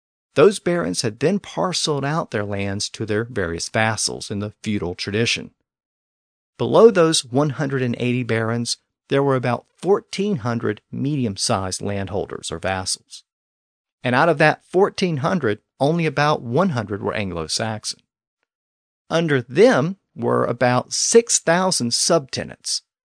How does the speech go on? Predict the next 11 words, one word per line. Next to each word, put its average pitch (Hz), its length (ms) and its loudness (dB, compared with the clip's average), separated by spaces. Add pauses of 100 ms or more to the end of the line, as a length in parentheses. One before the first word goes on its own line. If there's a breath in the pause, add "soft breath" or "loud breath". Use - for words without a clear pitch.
(420)
And 123 100 2
here's 247 260 2
where 180 100 2
we 151 160 -2
actually 120 440 0
find 113 360 0
a 104 60 -2
significant 117 640 -2
number 107 260 -2
of 95 80 -2
Anglo-Saxons. 101 1000 -4